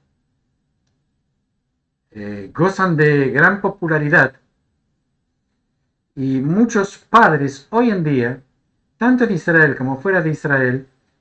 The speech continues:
están poniendo, eh, a sus hijos nombres, eh, nombres, nombres bíblicos.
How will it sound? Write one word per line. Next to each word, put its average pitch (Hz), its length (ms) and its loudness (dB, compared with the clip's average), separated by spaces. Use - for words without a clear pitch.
están 208 340 -2
poniendo, 165 640 -2
eh, 110 720 -8
a 131 160 -4
sus - 260 -8
hijos 151 560 -4
nombres, 143 640 -2
eh, 104 520 -6
nombres, 131 640 -2
nombres 135 420 -2
bíblicos. 87 720 -12